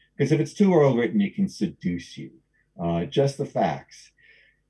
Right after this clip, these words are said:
I hope that's not where we have to end up, but we do have to be, uh, uh, aware of the danger of being seduced.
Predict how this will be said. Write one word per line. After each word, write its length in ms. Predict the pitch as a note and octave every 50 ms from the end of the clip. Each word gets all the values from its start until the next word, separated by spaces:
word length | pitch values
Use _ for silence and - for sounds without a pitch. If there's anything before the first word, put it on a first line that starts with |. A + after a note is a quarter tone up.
| _ _ _ _ _ _ _ -
I 100 | F3+ F3+
hope 140 | G3 G3+ -
that's 180 | F3 D#3+ -
not 140 | D#3+ D3 -
where 100 | C#3+ C3+
we 120 | C3 A#2+ A#2
have 180 | A2+ G#2 - -
to 100 | A2 G#2
end 180 | G2 F2+ E2+
up, 160 | G2 - -
but 100 | - F3+
we 140 | E3+ F3 F3+ D3
do 160 | G#3 G#3 A3
have 200 | G3+ F#3 E3 - -
to 80 | A2
be, 380 | G2 G#2 F#2 F2 E2+ E2+ - - _ _ -
uh, 280 | G2 F2+ F2 F2+ E2+ - -
uh, 220 | G2+ G2 F#2+ - - -
aware 480 | G#2+ G2 F2 F2 F#2 F2+ F2 F2 F2
of 120 | F2 D#2+ D#2
the 100 | F#2+ E2
danger 500 | - F2 E2 E2 E2 D#2+ - E2 D#2+ -
of 120 | - _
being 260 | - D2 D2 C#2+ C#2+
seduced. 600 | C#2 - - C2 - - - - - - _ _